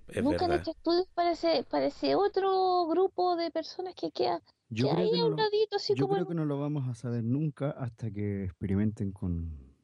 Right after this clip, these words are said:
Speaker 2: eh, con personas, porque siempre están haciendo pruebas,
Speaker 1: O hasta
Speaker 2: pruebas
Speaker 1: que no
Speaker 2: en
Speaker 1: se
Speaker 2: esto, pruebas
Speaker 1: masifique y
Speaker 2: en
Speaker 1: le empiecen a
Speaker 2: ratas.
Speaker 1: vender.
Speaker 2: Mm.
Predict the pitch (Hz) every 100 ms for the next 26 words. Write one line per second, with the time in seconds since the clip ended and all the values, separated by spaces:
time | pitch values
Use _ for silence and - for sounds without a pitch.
0 | _ - - - 247 247 247 262 - -
1 | 587 523 359 311 370 359 359 - 381 370
2 | - 370 359 320 294 320 320 311 311 -
3 | - - - - - 98 92 85 117 110
4 | 117 101 92 123 - 90 73 65 127 123
5 | - - -